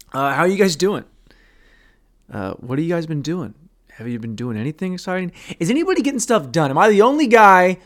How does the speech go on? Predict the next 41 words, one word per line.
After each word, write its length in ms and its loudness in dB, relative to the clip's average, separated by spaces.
who's 180 -4
getting 260 0
anything 480 -2
done 240 2
during 220 -2
a 40 -6
pandemic? 440 -10
'Cause 100 -12
I 80 -4
feel 80 -10
like 120 -2
I've 100 0
been 100 -2
knocking 300 0
shit 180 -4
out 180 0
left 240 -6
and 80 -10
right. 220 -12
All 80 -14
right? 280 -8
T-shirts 500 -4
are 40 -6
going 220 -6
crazy. 540 -4
Another 180 -6
order 240 -4
going 200 -2
out 100 -4
this 160 -10
week. 300 -4
I 80 -8
got 140 -2
the 80 -14
Fat 400 -2
Boy 220 2
tees. 600 -2
That 240 -4
triple 440 -2
X 260 -2
tall. 760 2